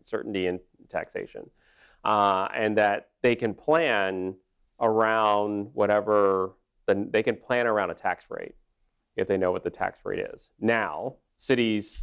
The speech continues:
states, federal government, we got bills to pay, we got pensions to pay, we got basic services to provide.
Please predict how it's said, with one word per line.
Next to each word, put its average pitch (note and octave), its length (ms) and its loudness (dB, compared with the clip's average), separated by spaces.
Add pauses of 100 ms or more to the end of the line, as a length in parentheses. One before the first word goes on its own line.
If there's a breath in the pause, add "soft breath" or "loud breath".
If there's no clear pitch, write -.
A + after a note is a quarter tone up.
(120)
states, - 500 -2
federal G2 180 0
government, F#2 360 0 (360)
we A2 80 -4
got G2 180 0
bills G#2 200 4
to - 80 -18
pay, E2+ 260 -4
we G2 60 -12
got F2 180 -4
pensions G2 340 -6
to E2+ 80 -20
pay, - 240 -6
we F#2 100 -8
got F2+ 180 -2
basic F2+ 240 -4
services F2 460 -6
to - 60 -20
provide. - 400 -6